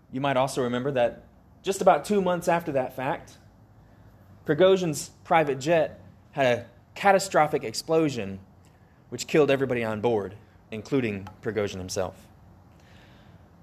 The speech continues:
Moscow won't admit that they assassinated him, but most people seem to think so. But even in our own nation's history,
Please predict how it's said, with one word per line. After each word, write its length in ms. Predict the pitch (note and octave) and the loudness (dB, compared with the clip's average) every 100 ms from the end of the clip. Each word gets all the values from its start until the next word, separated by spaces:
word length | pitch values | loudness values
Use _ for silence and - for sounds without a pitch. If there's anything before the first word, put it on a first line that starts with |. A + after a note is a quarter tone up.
| - | 0
Moscow 440 | A#2+ F3+ - F3 | 4 4 6 4
won't 220 | D3+ D#3+ | 4 2
admit 640 | C3+ G#2+ A#2+ E3+ - - - _ _ | 2 0 -2 -2 -4 -14 -16 _ _
that 120 | A#2 B2 | -10 -2
they 140 | B2 | -2
assassinated 680 | G#2+ C3 B2 - D3+ D3+ D#3+ | 0 0 0 -2 -4 -2 -2
him, 240 | F3+ F#3 - - - - - - - - | -4 -8 -16 -20 -20 -20 -20 -20 -20 -6
but 120 | A2 | -4
most 320 | C3 G#3+ A#3+ | 2 2 2
people 200 | G#3+ D3 | -2 -2
seem 260 | C#3 C#3+ C3 | -2 -2 -4
to 100 | - | -8
think 220 | G2+ - | -12 -10
so. 240 | - - - - - - _ - - - - - - - - - - - - | -12 -14 -18 -20 -20 -20 _ -20 -20 -20 -20 -20 -20 -20 -20 -20 -20 -20 -2
But 100 | F#3+ | 2
even 200 | D4 D#4+ | 2 4
in 100 | B3+ | 6
our 120 | G#3+ | 6
own 200 | G3 G#3+ | 4 4
nation's 380 | G3+ G3 E3 - | 0 0 -2 0
history, 600 | A3 A3 - A2+ F2+ - | 2 2 -2 -4 -6 -12